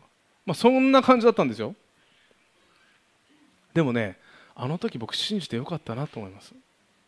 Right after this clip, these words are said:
あの時僕信じてなかったら今どこにいるんだろう。地獄にいるかな。<laughs> ね。そしてそれから聖書を通してね、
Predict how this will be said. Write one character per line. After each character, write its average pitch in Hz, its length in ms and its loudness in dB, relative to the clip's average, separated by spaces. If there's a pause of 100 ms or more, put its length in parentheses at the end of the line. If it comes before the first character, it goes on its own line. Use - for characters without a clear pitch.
(1080)
あ 135 120 -2
の 240 80 2
時 190 160 -4
僕 143 120 -2
信 226 200 -2
じ - 60 -10
て 151 60 -4
な 139 80 -2
か 131 80 0
っ 123 60 -4
た 107 120 -4
ら 107 100 -6
今 131 160 -4
ど 147 120 -10
こ 220 140 -4
に 160 60 -4
い - 20 -4
る 117 80 -6
ん 101 60 -14
だ 98 80 -14
ろ - 60 -20
う。 - 20 -20 (2500)
地 - 180 -6
獄 165 200 -4
に - 80 -8
い - 40 -6
る 127 60 -6
か - 100 -12
な。 - 180 -20 (2750)
<laughs> 127 80 -4
ね。 135 120 -8 (2500)
そ 156 100 -10
し - 60 -8
て 156 60 -6
そ 165 100 -8
れ 170 80 0
か 175 80 0
ら 160 60 2
聖 226 200 0
書 185 140 -4
を 139 40 -8
通 175 160 -6
し - 60 -10
て 113 100 -4
ね、 107 360 -8